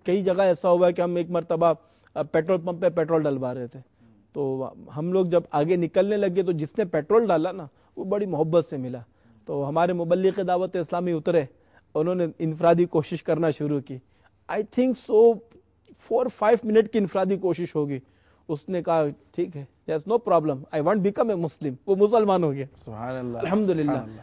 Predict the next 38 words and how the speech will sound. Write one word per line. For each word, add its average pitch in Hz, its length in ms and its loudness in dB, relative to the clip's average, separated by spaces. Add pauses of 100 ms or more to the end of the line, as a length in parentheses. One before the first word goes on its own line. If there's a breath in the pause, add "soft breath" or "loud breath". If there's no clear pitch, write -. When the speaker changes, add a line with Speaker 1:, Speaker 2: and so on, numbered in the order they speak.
Speaker 1:
اچھا، 233 200 0
Speaker 2:
الحمدللہ۔ 180 280 -2
Speaker 1:
یوں 269 220 6
محسوس 247 500 2
ہوا 247 280 4
کہ 262 100 0 (240)
لوگ 214 460 2
اسلام 220 500 0
کے 226 140 0
قریب 214 340 2
آنا 202 220 4
چاہتے 196 300 -2
ہیں، 202 100 -2 (220 soft breath)
کوئی 240 120 6
motivation 196 600 6
کرنے 175 160 2
Speaker 2:
کوئی 165 120 0
Speaker 1:
والا 147 240 2
Speaker 2:
بو-، 127 80 -10
Speaker 1:
چاہیے، 131 300 -8
Speaker 2:
بولنے 139 260 -2
والا 113 220 -6
ہونا - 100 -10
Speaker 1:
کوئی 254 120 6
Speaker 2:
چاہیے، 208 180 10
Speaker 1:
بولنے 240 100 10
Speaker 2:
کوئی 226 140 8
Speaker 1:
والا 220 180 10
Speaker 2:
سمجھانے 214 80 4
Speaker 1:
چاہیے، 214 240 6
Speaker 2:
والا۔ 214 120 2
Speaker 1:
کوئی 226 160 6
ان 208 120 0
کو 220 100 8
قریب 208 360 2
کرنے 208 260 2
والا 208 280 4
چاہیے، 214 300 0